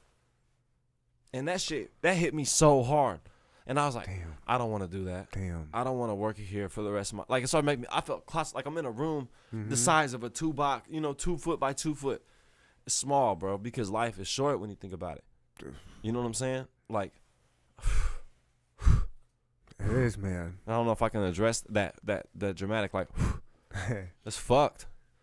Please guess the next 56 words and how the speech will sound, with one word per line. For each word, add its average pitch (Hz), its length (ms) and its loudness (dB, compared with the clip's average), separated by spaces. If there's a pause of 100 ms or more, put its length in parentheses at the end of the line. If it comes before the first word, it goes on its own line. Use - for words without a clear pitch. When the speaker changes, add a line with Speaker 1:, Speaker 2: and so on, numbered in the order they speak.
(440)
Speaker 1:
To 135 100 2
see 135 160 0
somebody 131 400 4
do 120 240 2
that, 110 300 0 (120)
you 127 100 -4
know, 117 180 4
all 147 240 8
they 139 120 6
want 139 240 6
is 117 140 2
to 120 80 -4
retire. 110 580 -2 (360)
And 220 120 -2
you 254 120 0
know, 143 340 4 (300)
old 135 260 2
men, 123 160 -2
man, 123 140 -2
they, 156 100 -2
they 165 160 -6
can't 110 300 -6
give 120 160 0
it 107 100 -2
up. 107 220 0 (120)
You 113 100 -6
know, 117 100 0
they 113 100 0
get 101 160 -4
bored, 110 320 2
they 104 80 -2
wanna 98 220 -2
work, 101 380 0
they 98 100 -6
wanna 95 220 -6
do 92 120 -8
this 95 180 -6
shit. 101 320 -8
You 113 80 -6
know 113 60 -2
what 107 60 -4
I'm 98 60 -6
saying? 104 280 -6
My 113 120 -6
grandpa 107 420 -2
was 87 160 -8
fucking, 90 420 -8 (520)
he 135 140 -4
had 101 200 -4
Parkinson's 113 520 0
and 107 80 -6
shit, 117 380 -2
and 117 80 -8
he 117 80 -4
was, 92 200 -6
like, 82 180 -4